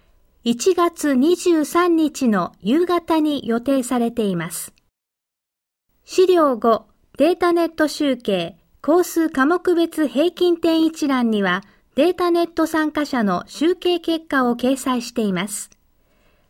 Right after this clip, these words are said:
コース別など平均点の変動を詳しく確認したい場合は、こちらをご覧ください。続いて、資料六、資料七は、度数分布、可年度対比グラフになります。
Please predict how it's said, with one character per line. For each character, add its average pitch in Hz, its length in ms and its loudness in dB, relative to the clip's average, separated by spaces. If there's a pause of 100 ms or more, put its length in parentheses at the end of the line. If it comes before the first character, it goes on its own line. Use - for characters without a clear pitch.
(140)
コ 311 120 4
ー - 20 0
ス 339 160 -2
別 311 260 0
な 294 140 2
ど 226 240 0 (160)
平 349 220 2
均 359 260 0
点 302 260 0
の 262 140 0
変 262 280 0
動 247 300 0
を 214 220 0
詳 320 220 0
し - 140 -12
く 294 160 -2
確 240 280 -2
認 339 220 4
し - 100 -12
た 302 120 -2
い 285 120 -2
場 262 160 0
合 247 160 -2
は、 220 180 -2 (240)
こ 220 140 0
ち - 120 -4
ら 339 220 2
を 302 80 0
ご 262 100 0
覧 254 200 0
く 240 100 -4
だ 220 140 -2
さ 214 180 -6
い。 190 180 -6 (1300)
続 285 280 2
い 349 100 4
て、 285 440 0
資 - 240 2
料 330 280 6
六、 240 600 2
資 - 240 2
料 320 260 4
七 254 320 2
は、 175 240 0 (260)
度 220 140 2
数 370 300 2
分 330 260 2
布、 196 400 -2
可 254 160 0
年 349 260 2
度 240 160 2
対 262 220 0
比 349 200 0
グ 349 120 2
ラ 311 140 0
フ 285 100 -2
に 247 140 2
な 208 120 0
り 175 120 -2
ま 170 140 -6
す。 - 220 -12